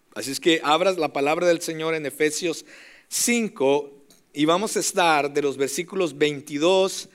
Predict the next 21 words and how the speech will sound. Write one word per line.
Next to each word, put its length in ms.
al 380
treinta 360
y 60
tres. 640
Y 100
creo 440
yo 500
que 300
este 240
es 160
uno 320
de 80
los 260
pasajes 1120
que 160
le 100
da 240
terror 800
a 80
algunas 540
hermanas 960